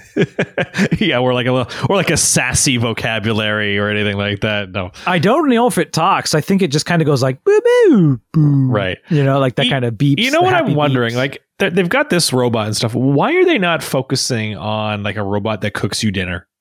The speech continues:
Speaker 1: or something like that? That, that would be the robot I would pay money for.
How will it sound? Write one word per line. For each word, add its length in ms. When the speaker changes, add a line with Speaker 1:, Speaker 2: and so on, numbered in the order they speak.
Speaker 1:
or 100
something 300
like 160
that? 220
That, 280
that 640
would 220
be 180
the 140
robot 360
I 120
would 160
pay 160
money 280
for. 360